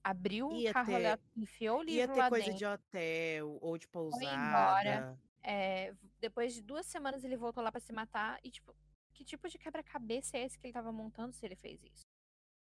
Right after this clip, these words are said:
Speaker 1: Não tem o menor sentido. Tem mais sentido alguém ter matado ele. Mas ainda assim, tem essa questão que você falou.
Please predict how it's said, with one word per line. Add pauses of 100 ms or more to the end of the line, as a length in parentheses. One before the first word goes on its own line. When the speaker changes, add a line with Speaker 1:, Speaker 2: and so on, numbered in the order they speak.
Speaker 1:
Não
tem
o
menor
sentido.
Tem
mais
sentido
alguém
ter
matado
ele. (540)
Mas
ainda
assim, (580)
tem
essa
questão
que
você
falou.